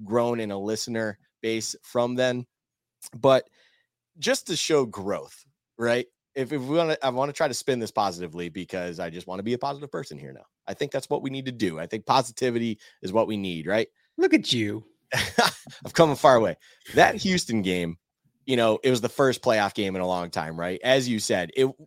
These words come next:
Speaker 1: it wasn't like I believe that team could go all the way to the Super Bowl,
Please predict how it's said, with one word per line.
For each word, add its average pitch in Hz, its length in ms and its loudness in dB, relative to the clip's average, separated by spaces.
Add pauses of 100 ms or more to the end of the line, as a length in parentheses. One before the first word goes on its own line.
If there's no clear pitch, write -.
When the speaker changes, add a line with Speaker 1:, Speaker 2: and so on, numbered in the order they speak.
(220)
Speaker 1:
it 175 80 0
wasn't 180 360 4
like 127 160 2
I 113 80 2
believe 110 360 -2
that - 200 -4
team 123 260 -6
could 101 160 -10
go 113 220 0
all 107 220 0
the 92 80 -4
way 107 160 -2
to 95 100 -6
the 87 80 -10
Super 214 280 -2
Bowl, 110 360 2